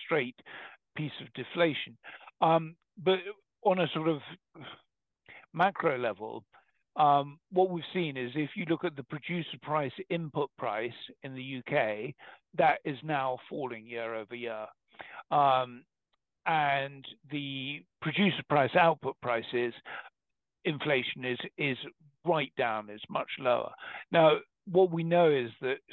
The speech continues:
supermarkets have got a lot of insight into, um, the producer prices. They, I mean,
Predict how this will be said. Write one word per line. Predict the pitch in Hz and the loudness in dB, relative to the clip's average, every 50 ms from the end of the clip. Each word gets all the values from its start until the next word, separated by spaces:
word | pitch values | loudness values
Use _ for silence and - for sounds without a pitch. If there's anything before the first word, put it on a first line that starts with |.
| - - - | -10 -6 -2
supermarkets | 190 180 - - 160 156 143 123 - - 139 120 - | -2 -2 -2 -2 -2 -2 -2 -2 -4 -6 -12 -12 -12
have | - - | -10 -6
got | - 165 151 135 | -2 -2 -2 -2
a | 135 | -2
lot | 135 143 151 151 160 165 143 135 131 | -4 -2 0 2 4 4 2 2 -2
of | 135 113 123 | -6 -8 -8
insight | 135 135 127 120 - - 127 110 98 110 117 - - - - _ - - - - - _ _ - | -10 -10 -10 -12 -8 -6 -6 -6 -4 -6 -8 -10 -12 -16 -20 _ -20 -20 -20 -20 -20 _ _ -6
into, | - 170 160 151 147 139 131 - - 143 139 131 127 127 123 120 117 113 - - - - - - - - | -4 -2 -2 -2 -4 -8 -8 -8 -6 -4 -4 -4 -4 -6 -8 -8 -10 -12 -14 -18 -20 -20 -20 -18 -10 -4
um, | 131 127 127 123 120 120 117 120 117 117 123 - _ _ - - - _ _ _ - 165 | -2 0 2 2 0 0 -2 -6 -12 -16 -18 -20 _ _ -18 -18 -18 _ _ _ -10 -6
the | 151 143 | -6 -4
producer | - 156 151 - 156 156 135 - - 135 - | -2 -2 -2 -2 -2 -4 -4 -4 -6 -6 -2
prices. | 131 131 120 117 - - 135 120 - - - 131 | 0 0 0 0 -2 -8 -10 -10 -10 -12 -10 -4
They, | 135 139 143 147 147 151 160 165 | 0 2 2 2 0 -2 -2 -2
I | 156 | -2
mean, | 143 139 139 135 127 | -2 -2 -4 -6 -8